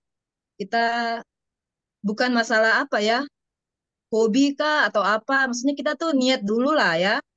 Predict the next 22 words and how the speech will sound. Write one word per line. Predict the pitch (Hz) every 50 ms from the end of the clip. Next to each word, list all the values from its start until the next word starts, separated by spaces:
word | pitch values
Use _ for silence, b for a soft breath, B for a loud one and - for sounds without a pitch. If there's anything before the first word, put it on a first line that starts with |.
| _ _ _ _ _ _ _ _ _ _ _ _ _
Nanti | 202 220 233
masalah, | 285 277 254 - 247 240 220 220 220 220 220 214 214 214 208 - - _ _ _ _ _ _ _ _ _ _ _ _ _ _ _ _ _ _ _ _ _ _ _ _ _
apa | 208 214 220 254 254
namanya | 247 240 220 208 208 208
ya, | 220 233
bisa | 208 214 208 - 254
nggak | 233 226 208 202
bisa | 214 269 285 285
kan | 311 285
nanti | 285 285
kan | - 330 330 320
kalau | 294 269 240
kita | 277 - 247
sudah | 262 - 214 226 220 220 220 214 208 - - _ _ _ _ _ _ _ _ _ _ _ _ _ _ _ _ _ _ _ _ _
pelan-pelan | - 220 220 226 226 220 220 202 196 202 202
belajar | 190 190 185 185 185 180 226 240 240 240
pasti | 226 220 - 240 208
bisa, | 208 226 220 - 240 233 233
Pak, | 180 165 180 180
gitu | 170 196
maksud | 185 - 185 -
saya | - 180 170 165 170